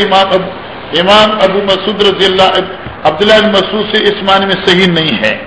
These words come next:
لیکن صاحب ابو داؤد نے اپنے نسخے میں اس سے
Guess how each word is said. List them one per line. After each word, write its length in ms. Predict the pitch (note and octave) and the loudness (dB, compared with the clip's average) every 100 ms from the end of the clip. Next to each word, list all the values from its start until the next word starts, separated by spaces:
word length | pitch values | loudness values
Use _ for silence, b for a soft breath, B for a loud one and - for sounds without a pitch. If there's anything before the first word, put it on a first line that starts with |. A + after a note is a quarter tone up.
| - - - - - - - - - A#2+ | -16 -18 -18 -18 -18 -18 -18 -16 -6 -4
لیکن 300 | C#3+ E3+ D#3 - - - | -2 -2 -4 -6 -14 -6
صاحب 300 | E3+ G#3 G#3+ A3+ G3+ | 2 4 4 2 2
ابو 180 | F3 F#3 F3 | 0 -2 2
داؤد 440 | E3+ E3+ A3+ A3+ A#3+ | 4 4 2 2 2
نے 100 | B3+ B3+ - - - - A#3+ | 2 2 -2 -12 -16 -2 2
اپنے 360 | B3+ - B3+ C4 A#3 F#3 | 2 2 2 2 2 0
نسخے 480 | F#3 F#3+ - A3+ A#3 A3+ | -2 -2 -2 0 0 0
میں 120 | A3+ A3 | -2 0
اس 80 | G#3 - | -2 0
سے 120 | G3 | -4